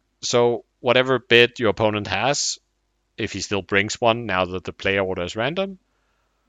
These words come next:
uh, is scored immediately when at game start. The player order is random, and the game may only go to twelve rounds,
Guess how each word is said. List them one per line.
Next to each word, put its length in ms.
uh, 380
is 160
scored 520
immediately 480
when 200
at 160
game 220
start. 340
The 80
player 260
order 220
is 140
random, 500
and 140
the 60
game 380
may 220
only 220
go 160
to 120
twelve 300
rounds, 360